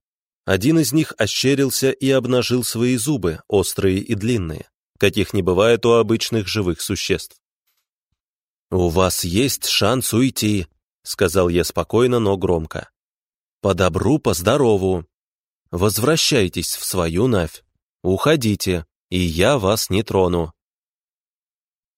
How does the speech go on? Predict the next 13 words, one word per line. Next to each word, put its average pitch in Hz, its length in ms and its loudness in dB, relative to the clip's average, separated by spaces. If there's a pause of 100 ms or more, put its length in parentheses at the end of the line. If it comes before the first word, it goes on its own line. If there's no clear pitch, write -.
(140)
Не 92 180 2
знаю, 160 280 2
до 151 120 0
какой 156 320 2
степени 135 440 0
бесы 117 320 0
способны 101 540 0
меня 90 220 0
понять 87 520 -2 (100)
и 104 100 -2
насколько 92 540 0
они 90 160 0
разумны. 95 480 -4